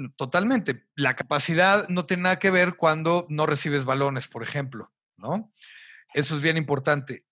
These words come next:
Eh, si bien que, vaya, hay que decir que todos son <laughs> unas máquinas. Eh, a Golladay lo tengo un poquito más abajo. Yo tengo más bien, eh, bastante alto a Mari Cooper.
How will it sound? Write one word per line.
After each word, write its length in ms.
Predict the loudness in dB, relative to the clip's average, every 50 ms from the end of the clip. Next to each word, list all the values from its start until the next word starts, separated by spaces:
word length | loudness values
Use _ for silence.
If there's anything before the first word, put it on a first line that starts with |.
| _ _ _ _ _ -2
Eh, 440 | -2 0 2 4 4 4 4 4 0
si 140 | -2 -2 2
bien 240 | 4 4 4 4 4
que, 140 | 2 2 0
vaya, 400 | 0 -6 -10 -10 -10 -12 -16 -14 -14
hay 120 | -14 -12
que 120 | -10 -10
decir 240 | -10 -8 -6 -6 -4
que 100 | -4 -4
todos 220 | -4 -4 -6 -4 -4
son 300 | -4 -4 -4 -6 -10 -10
<laughs> 520 | -12 -12 -12 -12 -14 -14 _ _ _ _ _
unas 240 | -14 -12 -10 -4 -2
máquinas. 440 | -2 -2 -2 -2 -6 -6 -6 -8 -10 -18 -20 -20 -20 -20 -20 -20 -20 _ _ _ _ _
Eh, 80 | 2 4
a 160 | 6 6 6
Golladay 600 | 6 6 6 8 8 8 8 8 6 6 4 2 0
lo 180 | -2 -2 0
tengo 160 | 2 0 2 0
un 140 | -2 0 -2
poquito 380 | -4 -2 0 -2 0 2 2
más 200 | 2 2 4 4
abajo. 540 | 6 6 6 4 4 2 0 0 0 _ _
Yo 180 | -16 -16 -16 -4 -2
tengo 260 | 0 0 2 2 0
más 240 | 2 2 2 2 2
bien, 500 | 2 0 0 0 0 0 -2 -2 -4 _ -4
eh, 220 | -2 0 2 2
bastante 440 | 2 0 0 0 -4 -4 0 2 2
alto 240 | 2 2 0 -2 -2
a 40 |
Mari 200 | 0 0 -2 -2
Cooper. 300 | -2 -4 -6 -6 -6 -12